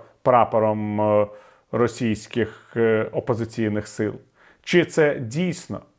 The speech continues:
реально існують, е, російські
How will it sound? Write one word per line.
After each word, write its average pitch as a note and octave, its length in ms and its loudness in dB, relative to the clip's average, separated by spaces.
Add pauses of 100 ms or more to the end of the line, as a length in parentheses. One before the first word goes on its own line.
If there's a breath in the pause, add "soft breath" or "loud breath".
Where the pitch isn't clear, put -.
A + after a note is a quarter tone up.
(220)
реально C3+ 500 4
існують, A2 800 -4
е, G#2+ 160 2 (220 loud breath)
російські B2 720 0